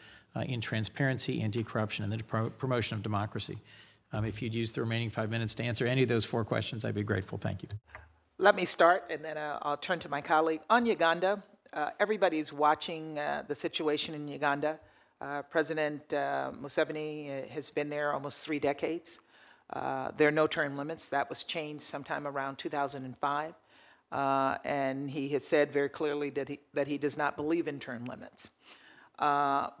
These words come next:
Speaker 2: but the true mark of, of a leader is someone who can establish the environment that allows for transition and that they're comfortable enough in their leadership that they can step aside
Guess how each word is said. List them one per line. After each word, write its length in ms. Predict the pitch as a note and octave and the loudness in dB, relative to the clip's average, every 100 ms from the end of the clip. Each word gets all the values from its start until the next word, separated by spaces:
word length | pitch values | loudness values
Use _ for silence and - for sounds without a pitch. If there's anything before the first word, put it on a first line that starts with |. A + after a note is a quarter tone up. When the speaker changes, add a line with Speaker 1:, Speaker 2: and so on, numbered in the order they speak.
| C#3+ | 4
Speaker 2:
but 480 | E3 D3+ D3+ D3+ - _ _ _ _ _ C#3 | 8 10 8 4 -10 _ _ _ _ _ -2
the 120 | E3 | -2
true 400 | D#3+ - - B3+ | -2 -6 -2 2
mark 440 | G#3+ E3+ D#3+ D#3+ - - _ - | 6 8 8 4 -6 -18 _ -2
of, 200 | D#3+ C#3+ - _ | -2 -2 -14 _
of 260 | D#3 D#3 C#3+ | 2 4 4
a 60 | |
leader 580 | C#3 C#3 D#3+ C#3+ C3 B2+ - _ _ _ - | 0 0 2 2 0 -8 -14 _ _ _ -4
is 140 | D#3 | -2
someone 560 | - - E3+ E3+ E3+ E3+ | 0 2 2 4 4 2
who 160 | D#3 | -2
can 160 | C#3+ C3+ | -4 -6
establish 640 | C3 - D#3 D#3 E3 D#3 - | -4 4 6 6 4 0 -4
the 300 | B2+ B2+ - | -6 -6 -6
environment 600 | C#3 C3 C#3+ D#3 D#3 D#3+ - | 0 2 2 0 -2 -4 -6
that 120 | C3 | -2
allows 460 | B2+ C3+ C#3+ D3+ - | 0 2 2 0 -4
for 240 | - C3 | -4 -4
transition 720 | B2 C#3+ C3+ C#3+ D3 - F3 - _ - _ | -4 -6 -4 -4 -4 -8 -12 -16 _ -20 _
and 140 | D3 D3 | -4 0
that 120 | C#3+ | 0
they're 140 | C#3+ C3+ | 0 -2
comfortable 640 | - F#3+ - F3+ E3+ F3 | -2 -2 -2 -4 2 2
enough 320 | D3+ D3+ - | 4 0 0
in 100 | D3+ | -4
their 100 | C#3+ | -2
leadership 560 | C3 C#3+ D#3 - D3 - | -2 -2 -2 -2 -4 -4
that 140 | C#3 | -6
they 100 | C#3 | -4
can 160 | B2+ B2+ | -4 -8
step 320 | - C#3+ - | -2 -2 -2
aside 500 | C3+ C#3+ C#3+ B2+ B2+ | -4 0 0 -2 -6